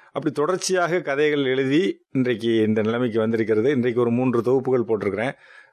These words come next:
அ, கட்டுரைகள் ஒரு மூன்று தொகுப்புகள் போட்டிருக்கிறேன். கண்முன்னே விரியும் கடல், யானை சொப்பனம் போன்ற கட்டுரை தொகுப்புகள். இன்னொரு புறம் இலை உதிர்வதைப் போல, ஜமீலாவை எனக்கு அறிமுகப்படுத்தியவன், கனவில் உதிர்ந்த பூ போன்ற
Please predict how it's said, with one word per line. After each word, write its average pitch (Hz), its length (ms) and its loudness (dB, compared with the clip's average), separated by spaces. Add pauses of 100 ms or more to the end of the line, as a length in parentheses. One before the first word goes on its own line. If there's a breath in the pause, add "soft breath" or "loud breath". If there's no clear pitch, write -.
அ, 107 340 -2
கட்டுரைகள் 147 720 0
ஒரு 117 180 2
மூன்று 110 300 0
தொகுப்புகள் 107 500 0
போட்டிருக்கிறேன். 95 360 -2
கண்முன்னே 107 440 0
விரியும் 101 300 0
கடல், 104 300 -2 (100)
யானை 113 340 -4
சொப்பனம் 104 380 -2
போன்ற 95 580 0 (120)
கட்டுரை 101 320 -2
தொகுப்புகள். 92 520 -2 (320 loud breath)
இன்னொரு 135 260 0
புறம் 139 340 -2 (160)
இலை 117 280 0
உதிர்வதைப் 107 420 2
போல, 107 380 -2 (340 loud breath)
ஜமீலாவை 110 460 0
எனக்கு 104 260 -2
அறிமுகப்படுத்தியவன், 98 720 0
கனவில் 110 360 -2
உதிர்ந்த 98 300 2
பூ 101 240 -2
போன்ற 98 320 -2